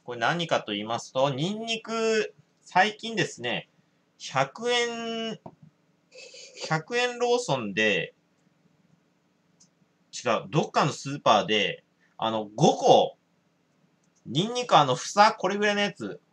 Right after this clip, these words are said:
あの、が五個入って百円だったんで買いまして。で、ちょっとね、つけてみました。醤油と。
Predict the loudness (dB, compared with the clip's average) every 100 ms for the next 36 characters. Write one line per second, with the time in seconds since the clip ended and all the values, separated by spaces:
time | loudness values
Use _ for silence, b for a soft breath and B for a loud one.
0 | -6 -4 -2 -4 -6 _ _ _ _ _
1 | _ _ 6 6 4 4 6 4 4 0
2 | -2 -8 -6 -4 -4 -2 -2 0 -2 -4
3 | -6 -4 -6 -2 -2 -2 -6 -8 -14 -14
4 | -16 _ _ b b b _ -6 -4 -4
5 | -6 _ _ -20 _ _ _ _ _ _
6 | _ _ _ _ _ b b _ -8 -6
7 | -6 -8 -10 -10 -6 -4 -4 -4 -4 -4
8 | -6 -12 -4 0 2 0 -2 -2 -4